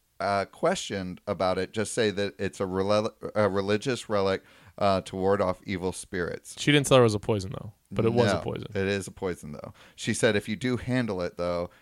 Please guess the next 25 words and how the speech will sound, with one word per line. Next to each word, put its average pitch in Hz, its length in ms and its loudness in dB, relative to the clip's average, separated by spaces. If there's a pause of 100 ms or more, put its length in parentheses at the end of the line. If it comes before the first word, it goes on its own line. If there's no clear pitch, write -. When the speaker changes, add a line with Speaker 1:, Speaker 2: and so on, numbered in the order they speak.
Speaker 1:
you 90 80 -10
need 92 200 -4
to 92 60 -4
make 90 180 -6
sure 92 140 -8
to 87 60 -6
handle 82 300 -8
it - 100 -6
with - 140 -16
gloves." - 480 -10 (340)
Um, 120 140 -14
Speaker 2:
God. 95 520 4 (840)
Speaker 1:
because 98 340 -6
it's 82 180 -8
highly 92 520 -4
toxic. - 720 -10
Speaker 2:
Is 127 100 -8
there 170 100 4
background 156 480 8
on 147 80 6
the 131 60 8
woman 127 240 6
taking 120 280 2
this 107 120 0
job? 107 440 0